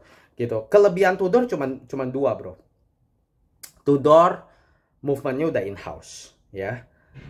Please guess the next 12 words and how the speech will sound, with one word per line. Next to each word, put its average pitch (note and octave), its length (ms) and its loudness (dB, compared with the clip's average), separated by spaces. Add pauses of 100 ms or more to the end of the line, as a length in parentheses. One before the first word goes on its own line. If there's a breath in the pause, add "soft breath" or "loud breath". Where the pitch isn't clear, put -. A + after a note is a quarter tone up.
(140 loud breath)
Eh, B2 320 0
Tudor B2 320 0
Black B2 160 0
Bay B2 80 -4
forty-one B2 560 -2
ini D3 160 -4
kalau B2 240 -4
tanya B2 320 -4
mo-, B2+ 160 -8
movementnya A2+ 480 -8
in-house, A2 640 -6
dan B2+ 400 -4